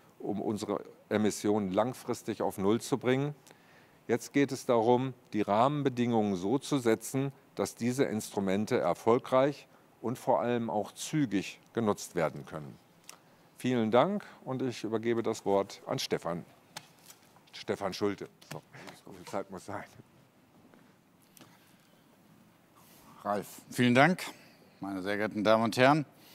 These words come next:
Speaker 2: ich möchte zwei Maßnahmenpakete aus unserem gemeinsamen Masterplan vorstellen. Und zwar zum ersten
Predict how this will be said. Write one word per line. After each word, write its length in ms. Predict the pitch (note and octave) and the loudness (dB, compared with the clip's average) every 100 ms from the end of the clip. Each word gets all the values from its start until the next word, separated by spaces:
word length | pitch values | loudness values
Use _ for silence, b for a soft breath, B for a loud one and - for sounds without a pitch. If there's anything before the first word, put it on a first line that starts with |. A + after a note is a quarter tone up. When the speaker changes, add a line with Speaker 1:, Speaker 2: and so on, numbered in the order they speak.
| B B B - | B B B -8
Speaker 2:
ich 200 | B2+ - | -6 0
möchte 600 | B2+ B2 - B2+ A#2+ G#2+ | 2 2 0 2 2 0
zwei 260 | - - C3+ | -2 6 6
Maßnahmenpakete 960 | C3+ C#3 C#3+ D3 B2+ C3 - C3 B2+ B2 | 8 6 6 0 2 0 0 -2 -2 -2
aus 160 | A2 | -2
unserem 460 | A2+ C3 B2 B2 A#2+ | -4 -6 -2 0 0
gemeinsamen 720 | A2 G#2+ A#2+ C3 A#2+ A2 G#2 | 2 4 4 4 4 4 4
Masterplan 720 | G2+ A2 - A#2 - G#2 F#2 | 4 2 2 -6 -2 0 0
vorstellen. 680 | F2 C3 D3 - C#3 B2+ A#2+ - _ B B B B B B B B | -2 -4 -4 -2 0 0 -2 -8 _ B B B B B B B B
Und 160 | - - | -12 -2
zwar 180 | G#2 | 0
zum 180 | - A#2 | 0 -4
ersten 440 | A2 B2+ B2+ C3 | 2 2 2 0